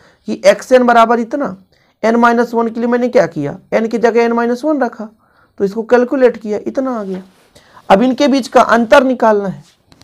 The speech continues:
इनके बीच का अंतर निकालना है, तो अधिक वाले में से कम वाले को घटाएंगे, अधिक वाले में से कम वाले को घटाएंगे, तो घटाएंगे तो कुछ इतना वैल्यू आ जाएगा lambda d upon d। यही है आपका दीप्त फ्रिंज के लिए चौड़ाई।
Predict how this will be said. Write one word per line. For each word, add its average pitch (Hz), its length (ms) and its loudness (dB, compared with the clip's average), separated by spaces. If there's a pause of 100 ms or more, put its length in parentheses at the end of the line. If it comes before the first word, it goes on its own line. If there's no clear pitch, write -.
(380)
इनके 196 240 0
बीच 202 220 -4
का 269 140 4 (260)
अंतर 240 300 2
निकालना 202 420 -2
है, 170 100 -12 (280)
तो - 80 -16
अधिक 214 300 2
वाले 220 240 6
में 220 100 -2
से 226 120 -6
कम 190 220 0
वाले 185 200 2
को 226 140 -4
घटाएंगे, - 380 -8 (300)
अधिक 202 220 0
वाले 220 220 4
में 233 100 0
से 233 120 -6
कम 190 220 -2
वाले 175 180 0
को 247 120 -8
घटाएंगे, 247 500 -10 (920)
तो 156 60 -6
घटाएंगे 202 480 2
तो 196 100 -6
कुछ 247 180 -6
इतना 185 300 -4
वैल्यू 156 300 -2
आ 180 100 4
जाएगा 160 240 -2
lambda 156 300 -4
d 135 160 -6
upon - 240 -12
d। 104 160 -16 (920)
यही 202 220 6
है 185 80 4
आपका 160 400 -2 (600)
दीप्त 220 300 -4
फ्रिंज 170 240 -6
के - 120 -8
लिए 160 160 -4
चौड़ाई। 151 340 -6